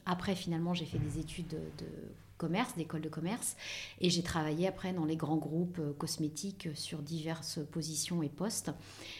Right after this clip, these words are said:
mais toujours, euh, dans, euh, le secteur de la beauté.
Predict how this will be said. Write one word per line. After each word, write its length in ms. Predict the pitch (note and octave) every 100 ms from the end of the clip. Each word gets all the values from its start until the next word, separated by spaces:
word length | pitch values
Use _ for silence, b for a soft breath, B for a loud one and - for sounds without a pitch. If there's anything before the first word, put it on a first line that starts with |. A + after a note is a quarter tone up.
| B
mais 160 | F#3+ G#3
toujours, 560 | G#3+ A3+ A#3+ B3 C4 G#3
euh, 180 | E3+
dans, 340 | E3 F#3 G3 G3
euh, 120 | D#3+
le 100 | E3+
secteur 380 | E3+ E3 - G3
de 100 | F3+
la 100 | D#3+
beauté. 480 | D#3 F3 F3 G3